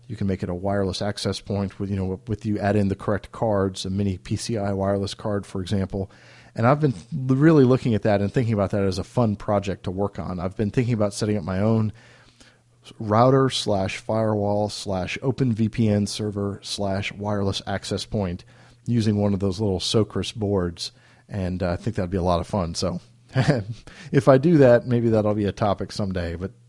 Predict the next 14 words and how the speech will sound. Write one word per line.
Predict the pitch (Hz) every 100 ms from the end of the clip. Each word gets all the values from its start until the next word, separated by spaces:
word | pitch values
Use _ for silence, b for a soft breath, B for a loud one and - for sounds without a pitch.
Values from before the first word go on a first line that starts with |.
| -
that'll | 113
probably | 98 107 95
be | 90 95
a |
ways | 104 98 92
down | 110 90
the | 87
road. | 92 - - B B B B -
Uh, | 110 107
here's | 110 180 143
a |
message | 131 131 135 120
from | - 113 -
Antonio. | 107 151 160 117 110